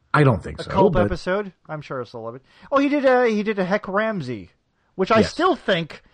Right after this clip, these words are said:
Speaker 2: uh, Heck Ramsey, another, uh, another, uh, series in the N B C mystery movie rotation. You just look at the, uh, the premise, the summary of that alone,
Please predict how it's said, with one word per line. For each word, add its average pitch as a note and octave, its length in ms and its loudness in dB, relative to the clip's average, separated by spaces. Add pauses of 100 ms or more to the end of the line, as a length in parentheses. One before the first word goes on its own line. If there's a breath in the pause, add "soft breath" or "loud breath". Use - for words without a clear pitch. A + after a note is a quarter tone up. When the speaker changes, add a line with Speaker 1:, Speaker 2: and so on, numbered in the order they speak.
(280)
Speaker 2:
uh, E3+ 140 0
Heck A3+ 180 0
Ramsey, A3+ 380 0
another, G#3+ 440 2 (880)
uh, E3 640 6
another, F#3 560 2
uh, D#3 80 -2
series F3+ 640 -2 (340)
in D#3 160 -4
the C#3 240 -4
N C#3 200 0
B D#3 60 -4
C D3+ 140 -6
mystery D3 260 -4
movie C#3 240 -4
rotation. C3+ 540 -6 (480 soft breath)
You G#3 100 -4
just C4 200 -6
look B3+ 160 0
at - 140 -4
the, G#3+ 260 -4
uh, E3 100 2
the C#3 360 -4
premise, G#3+ 380 -4
the D3+ 120 -8
summary F#3+ 320 -4
of F#3+ 80 -2
that F#3+ 160 2
alone, D#3+ 380 2